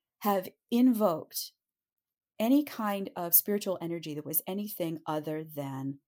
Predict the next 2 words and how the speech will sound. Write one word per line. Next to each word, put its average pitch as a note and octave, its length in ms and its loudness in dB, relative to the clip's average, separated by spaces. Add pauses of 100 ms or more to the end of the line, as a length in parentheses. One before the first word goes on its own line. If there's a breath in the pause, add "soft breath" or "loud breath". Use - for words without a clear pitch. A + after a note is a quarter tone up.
(720)
positivity. E3+ 880 -6 (1300)
And, D3+ 440 -4